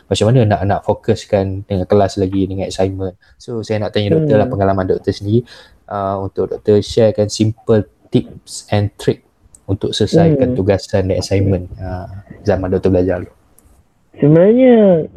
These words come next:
Speaker 2: saya rasa student-student Sungai Buloh semua beruntung lah. Ada, kita ada unit kaunseling seperti, uh, uh, sahabat saya in charge kan ni lah, yang in handle ni. Sebab,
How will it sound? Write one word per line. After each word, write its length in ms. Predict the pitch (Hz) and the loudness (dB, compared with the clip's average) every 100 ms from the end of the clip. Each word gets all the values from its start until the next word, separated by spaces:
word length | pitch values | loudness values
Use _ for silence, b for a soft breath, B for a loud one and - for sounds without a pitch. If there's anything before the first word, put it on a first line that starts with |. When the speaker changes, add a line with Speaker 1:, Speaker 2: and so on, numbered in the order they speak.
| - | 0
Speaker 2:
saya 240 | 143 165 | 4 4
rasa 200 | 170 196 180 175 175 170 | 2 4 6 8 6 2
student-student 560 | - 143 147 - 147 147 | 0 2 2 2 2 4
Sungai 240 | 151 147 | 2 2
Buloh 400 | 139 147 156 151 | 4 6 6 4
semua 560 | 147 147 156 151 147 143 | 0 -2 0 0 -2 0
beruntung 560 | 139 139 160 175 160 143 | 2 4 4 4 2 2
lah. 400 | 185 180 135 127 | 0 0 0 0
Ada, 120 | 139 | -2
kita 280 | - 131 - 135 | -2 -2 2 2
ada 240 | 131 131 131 B B B - | 4 0 -2 B B B 0
unit 240 | 131 127 | 2 2
kaunseling 720 | - 143 135 160 160 160 156 151 | 2 2 4 6 6 6 4 2
seperti, 760 | 147 143 143 143 135 135 131 131 | 0 0 0 2 4 4 4 4
uh, 320 | 131 127 127 143 _ b b _ | 2 0 -4 -10 _ b b _
uh, 160 | - 127 123 | -2 0 2
sahabat 320 | 135 131 135 | 2 2 2
saya 320 | 143 139 139 | 4 4 4
in 160 | 135 143 - | 4 2 2
charge 200 | 151 - _ | 0 0 _
kan 240 | 160 156 | 2 4
ni 160 | 175 196 | 6 6
lah, 160 | 170 123 - | 4 2 -2
yang 100 | 139 147 | 0 2
in 160 | 151 139 | 0 2
handle 280 | 160 160 | 4 4
ni. 120 | 156 123 b b b _ | 2 -2 b b b _
Sebab, 220 | - 175 | 2 4